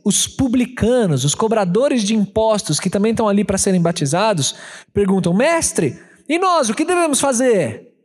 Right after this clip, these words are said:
Olha aí o fazer de novo. E aí ele fala pra esses publicanos, "Não peçam mais do que está ordenado a vocês." Por quê? Porque os publicanos sempre extorquiam o povo,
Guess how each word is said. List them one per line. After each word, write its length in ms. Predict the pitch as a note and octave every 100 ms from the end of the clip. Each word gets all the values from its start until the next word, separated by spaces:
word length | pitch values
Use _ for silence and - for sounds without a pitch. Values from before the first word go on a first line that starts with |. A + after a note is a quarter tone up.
| _ _
Olha 180 | C#3 F3+
aí 100 | F#3+
o 60 | D3+
fazer 460 | - E3 D3 E3+
de 120 | D3+
novo. 400 | D#3 C#3+ A2+ G2+ - - - - _ -
E 100 | E3
aí 140 | E3
ele 160 | G#3+ C4
fala 300 | - C4+ A#3+
pra 100 | G#3+
esses 160 | G#3
publicanos, 880 | F3+ G3 F#3+ F#3+ G3 D#3 C3 - F3+ - - -
"Não 320 | F3+ A3+ D#4 C4
peçam 580 | - B3 C4+ - B3
mais 600 | G3+ D#3+ E3 G3 B3+ C#4
do 160 | G3+ G#3+
que 260 | - A#3+ A#3
está 400 | - - G#3 A3
ordenado 560 | G#3+ G3+ G3 F3+ F#3
a 20 |
vocês." 640 | G3+ B3+ C4+ D3+ A2 - - _ _ _ _ _ _ _ _
Por 120 | F3+
quê? 140 | F3+ C#3+
Porque 160 | -
os 80 | C#3+
publicanos 720 | - D3+ D3 - C#3+ E3 G3
sempre 300 | - D3 E3
extorquiam 580 | G3+ - A#3 A3 A3+ G#3
o 60 | D3
povo, 440 | D#3 D3 A2 G2